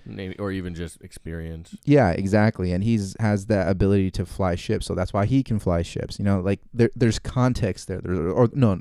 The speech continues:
Speaker 2: there's subtext there
Speaker 1: Right.
Speaker 2: that gives it the, uh, th-, gives that character the ability to do something. But with
Speaker 1: Mm-hmm.
Speaker 2: Rey,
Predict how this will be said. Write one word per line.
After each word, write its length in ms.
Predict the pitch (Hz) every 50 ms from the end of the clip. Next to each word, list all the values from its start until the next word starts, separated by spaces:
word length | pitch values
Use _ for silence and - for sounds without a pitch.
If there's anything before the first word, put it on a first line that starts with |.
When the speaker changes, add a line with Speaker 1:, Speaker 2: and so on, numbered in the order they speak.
| -
Speaker 2:
there's 180 | - 98 92 -
subtext 640 | - - - 143 147 - - - 107 87 - - -
there 260 | - - - - - - -
Speaker 1:
Right. 240 | 82 76 78 76 - _ _ _ _ _ _ _
Speaker 2:
that 260 | - 104 95 110 104 95
gives 400 | 117 107 110 110 101 95 101 101
it 260 | 98 98 92 - _ _ _ _ _ _ _ _ _ _ _ _
the, 140 | 117 110 104
uh, 60 | 98 90 - _ 117
th-, 140 | - - - 131
gives 220 | 135 135 127 120
that 140 | 123 120 - -
character 300 | - 120 113 - - 101
the 120 | 101 98
ability 340 | 92 85 101 98 95 90 87
to 80 | 85
do 160 | 78 90 87 87
something. 440 | - 85 82 - - - - - -
But 80 | - -
with 180 | 117 113 - -
Speaker 1:
Mm-hmm. 120 | 110 104
Speaker 2:
Rey, 540 | 120 123 143 151 147 135 107 95 92 92